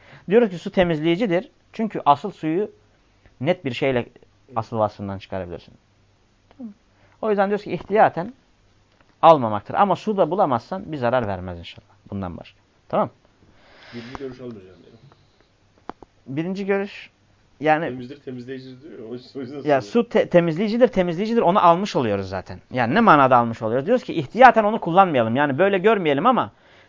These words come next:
Speaker 2: Hı hı.
Speaker 1: şey demeye-, diyemeyiz buna. Yani
Speaker 2: Evet.
Speaker 1: tamamıyla hayır bu su temizleyici vasfından çıkmış diyemeyiz yani.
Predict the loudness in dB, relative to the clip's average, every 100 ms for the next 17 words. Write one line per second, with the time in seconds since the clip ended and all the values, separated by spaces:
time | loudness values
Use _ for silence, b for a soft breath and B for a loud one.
0 | b b -20 -20 -20 _ _ -12 0 2
1 | 4 2 0 0 0 -2 0 -2 -4 -4
2 | -2 0 0 -4 -4 0 0 0 -2 0
3 | 2 0 -2 -6 -6 -8 -4 -4 -4 -4
4 | 2 2 2 -4 -8 -8 -10 -6 -6 -6
5 | -10 -14 -20